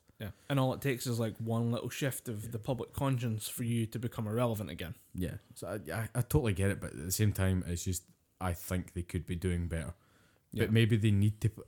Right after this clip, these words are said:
Speaker 2: I get that it's probably a bit of a cop-out for quite a few pe-, uh, people, or quite a few places and sort of production companies, but I think you just need to play it safe for a bit until you've earned enough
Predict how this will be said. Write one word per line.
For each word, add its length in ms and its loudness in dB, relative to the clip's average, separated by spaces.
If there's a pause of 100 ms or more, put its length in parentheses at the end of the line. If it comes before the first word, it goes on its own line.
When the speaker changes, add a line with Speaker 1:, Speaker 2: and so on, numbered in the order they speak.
(180)
Speaker 2:
I 80 -2
get 260 2 (260)
that 160 -6
it's 100 -6
probably 340 4
a 40 2
bit 100 2
of 80 -2
a 40 -4
cop-out 440 2
for 80 -4
quite 180 0
a 40 -8
few 120 0
pe-, 480 -2
uh, 40 -2 (100)
people, 380 0
or 140 0
quite 260 -2
a 20 -6
few 320 2 (160)
places 380 0
and 80 -4
sort 120 -6
of 40 -18
production 320 -2
companies, 360 2
but 160 -4 (380)
I 60 -6
think 200 0
you 60 4
just 180 2
need 200 4
to 80 0
play 240 2
it 80 -6
safe 240 2
for 160 0
a 40 0
bit 320 0 (380)
until 260 4
you've 280 6
earned 280 6
enough 480 2